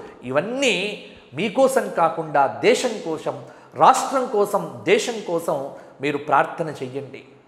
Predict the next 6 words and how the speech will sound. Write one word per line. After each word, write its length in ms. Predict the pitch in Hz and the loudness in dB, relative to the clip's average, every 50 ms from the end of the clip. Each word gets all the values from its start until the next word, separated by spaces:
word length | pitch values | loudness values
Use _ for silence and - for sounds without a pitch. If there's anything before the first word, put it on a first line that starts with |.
| _ _ | _ _
అటువంటి 420 | 143 147 165 156 151 - - 147 | -2 -2 0 0 -2 -4 -6 -8
ప్రార్థన 1080 | 147 - - - - - - 160 170 202 208 - - - 202 214 190 165 156 160 160 151 - - - - - - - - _ _ _ - | -10 -10 -14 -20 -20 -6 6 8 8 8 8 4 0 0 2 4 4 4 4 2 0 -2 -6 -12 -16 -18 -20 -20 -20 -20 _ _ _ 0
ఏకకంఠంతో 1000 | 127 165 196 - 233 233 233 220 208 - 226 226 226 226 233 226 233 226 - - | 2 4 6 6 6 6 4 2 2 0 -2 -2 0 2 4 4 4 4 2 0
అందరూ 360 | 151 151 175 202 214 202 220 214 | -2 -2 -2 -2 -2 0 0 0
చేస్తే 800 | 208 - 170 160 160 - - - 175 151 143 143 139 - - - - - - - _ - | 0 0 0 -2 -2 -4 -2 0 0 0 0 -2 -4 -8 -10 -16 -20 -20 -20 -6 _ 0
తప్పకుండా 1080 | 147 147 - - 196 185 185 170 160 151 160 160 165 160 139 131 135 135 - - | 0 0 2 0 0 0 2 -2 0 2 2 4 6 4 4 4 2 0 -4 -8